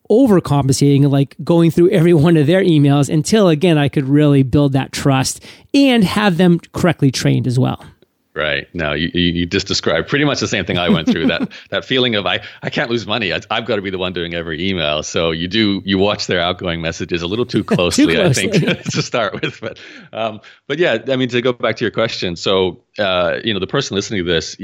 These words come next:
Speaker 2: I feel like you do need to be at, at a certain level before you even consider this. You know, it's not, it's not a luxury. It's in response to a successful growing business or a busy life.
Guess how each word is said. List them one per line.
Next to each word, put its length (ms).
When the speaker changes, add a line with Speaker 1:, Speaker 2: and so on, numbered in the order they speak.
Speaker 2:
I 80
feel 200
like 180
you 60
do 140
need 200
to 80
be 160
at, 160
at 160
a 80
certain 340
level 480
before 640
you 200
even 240
consider 360
this. 260
You 60
know, 120
it's 200
not, 340
it's 160
not 120
a 60
luxury. 640
It's 180
in 160
response 560
to 140
a 40
successful 600
growing 340
business 420
or 120
a 60
busy 260
life. 480